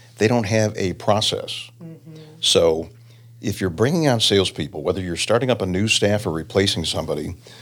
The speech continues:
Speaker 1: first and foremost is you have to come up with a hiring template.
Speaker 2: Mm-hmm.
Speaker 1: A hiring template.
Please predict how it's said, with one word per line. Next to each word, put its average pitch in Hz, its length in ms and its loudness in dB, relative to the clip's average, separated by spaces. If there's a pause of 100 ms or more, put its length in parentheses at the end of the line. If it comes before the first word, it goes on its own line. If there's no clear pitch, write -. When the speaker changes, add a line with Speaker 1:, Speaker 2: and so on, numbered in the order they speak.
(220)
Speaker 1:
first - 340 -2
and 104 120 0
foremost 117 420 2
is 85 140 -4
you 90 100 -6
have 120 260 -2
to 127 80 -4
come 101 300 0
up 92 220 0
with 87 380 -2
a 85 220 -2
hiring 104 580 0
template. - 580 -6 (280)
Speaker 2:
Mm-hmm. - 400 -18
Speaker 1:
A 85 120 -2
hiring 98 420 4
template. - 420 -4